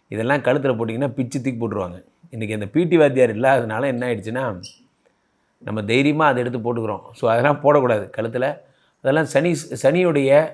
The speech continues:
இந்த உலோகங்களாகப்பட்ட விஷயங்கள் எல்லாத்தையும் நீங்க பண்ணலாம்.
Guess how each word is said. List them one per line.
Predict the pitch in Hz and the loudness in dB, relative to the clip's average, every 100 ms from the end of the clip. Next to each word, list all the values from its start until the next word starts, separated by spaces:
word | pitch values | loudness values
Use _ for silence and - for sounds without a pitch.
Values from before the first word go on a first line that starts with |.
| - | -12
இந்த | - 107 | -6 -4
உலோகங்களாகப்பட்ட | 110 131 151 135 123 117 107 104 101 95 107 | 0 8 8 8 4 2 2 -2 -8 -8 -8
விஷயங்கள் | 95 123 113 110 | -6 -6 -4 -6
எல்லாத்தையும் | 98 107 120 120 147 139 | -6 -2 -2 -2 -6 -6
நீங்க | 104 | -8
பண்ணலாம். | 104 107 120 147 - | -6 -2 0 0 -4